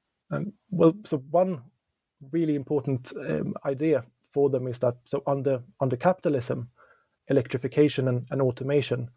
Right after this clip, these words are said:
well, it, it competes with workers for employment. So, like, the machine take, machines take people's jobs and they leave us without an income. Um, but under socialism, they're saying that, well, automation can instead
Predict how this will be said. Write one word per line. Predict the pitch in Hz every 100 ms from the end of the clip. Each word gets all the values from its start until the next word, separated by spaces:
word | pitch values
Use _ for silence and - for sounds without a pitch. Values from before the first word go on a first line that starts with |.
| _ _ _ _ -
well, | 139 139 _ _ _ -
it, | - -
it | -
competes | - 131 180 175 - -
with | 123 117
workers | 135 123 147 -
for | 123
employment. | 117 117 127 127 175
So, | - 123 _
like, | - -
the | -
machine | 135 123 175 156
take, | 131 147 135 -
machines | 139 131 175 135
take | 160 151
people's | - 151 143 -
jobs | 185 131 -
and | 131 120 _ _
they | -
leave | 127 135
us | 127 -
without | 135 123
an | 147
income. | 156 131 127 - _ _ _ _ _ _ _ _ -
Um, | 123 123 - _ _
but | - -
under | 135
socialism, | 131 180 180 165 147 - 139 131 -
they're | - 147
saying | 123 143 131
that, | 123 - -
well, | 147
automation | 139 135 139 156 180 147
can | 127 131
instead | 123 - 135